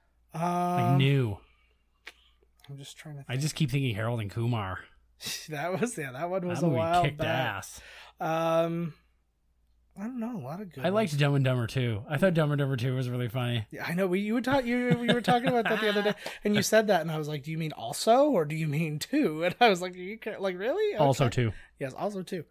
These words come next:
Speaker 2: But, um, I don't know. There's, there's lots. I mean, I can't think of one off the top of my head, but I mean, like, there's always
Speaker 1: Exactly.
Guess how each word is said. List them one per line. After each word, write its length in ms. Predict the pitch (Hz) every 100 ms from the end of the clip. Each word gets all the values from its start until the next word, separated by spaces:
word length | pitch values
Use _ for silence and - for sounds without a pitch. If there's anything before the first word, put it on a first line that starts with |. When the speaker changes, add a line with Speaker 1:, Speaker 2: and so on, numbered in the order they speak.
| _ - -
Speaker 2:
But, 240 | 175 170
um, 580 | 170 165 160 156 156 151 - _ _ _ _ _ _ _ _ -
I 120 | -
don't 120 | 240
know. 140 | 175 143
There's, 460 | 180 175 - - - _ _ _ _ _
there's 140 | 185
lots. 220 | 190 240 -
I 80 |
mean, 100 | 165
I 60 | 185
can't 240 | - 226
think 160 | 214 214
of 80 | 180
one 140 | 170
off 140 | 165 -
the 80 |
top 240 | 147 147 147
of 60 |
my 120 | 143 120
head, 280 | 139 143 123
but 140 | 120
I 140 | 120
mean, 220 | 120 117 120
like, 200 | 117 -
there's 180 | 127 127
always 520 | 151 160 117 - -
Speaker 1:
Exactly. 880 | 123 117 135 131 - 135 117 95